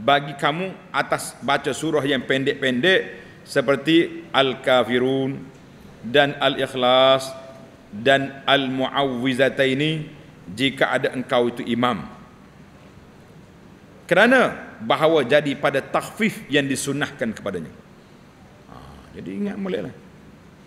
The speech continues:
Jadi apa ni, jangan duk baca hok pendek-pendek saja, dia kata. Wah-, wahzar,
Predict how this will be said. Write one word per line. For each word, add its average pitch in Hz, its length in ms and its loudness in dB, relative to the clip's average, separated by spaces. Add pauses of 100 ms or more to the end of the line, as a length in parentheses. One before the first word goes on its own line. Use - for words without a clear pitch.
(540)
Jadi 175 400 0
apa 151 320 0
ni, 123 400 2 (2250)
jangan 185 240 2
duk 196 160 0
baca 170 340 0 (300)
hok 151 160 0
pendek-pendek 156 480 0
saja, 113 320 -2
dia 92 160 -4
kata. 78 160 -10 (3500)
Wah-, 147 360 0
wahzar, 165 480 4